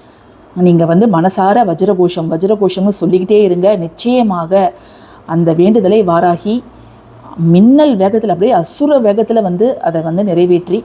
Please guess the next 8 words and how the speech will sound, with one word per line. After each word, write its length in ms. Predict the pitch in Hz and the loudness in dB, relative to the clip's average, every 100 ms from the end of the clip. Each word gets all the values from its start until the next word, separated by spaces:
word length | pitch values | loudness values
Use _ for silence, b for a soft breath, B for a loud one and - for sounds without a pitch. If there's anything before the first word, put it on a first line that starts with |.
| - | -4
வைப்பாங்க. 480 | 170 165 165 165 175 - B B | -4 -2 -4 -2 -4 -6 B B
சரி, 220 | B 202 180 | B 0 2
அஞ்சு 300 | 175 190 214 | 2 2 2
நாட்கள் 360 | 196 - 247 | 0 0 0
முடிஞ்சிடுச்சு. 600 | 190 196 196 - - - - B B - | 0 0 -2 -4 -6 -8 -8 B B -4
புதன்கிழமை 540 | 185 247 254 226 170 | 0 2 2 0 0
அன்னைக்கு 260 | 165 190 262 | -2 -2 -2
நீங்க 180 | 208 | -2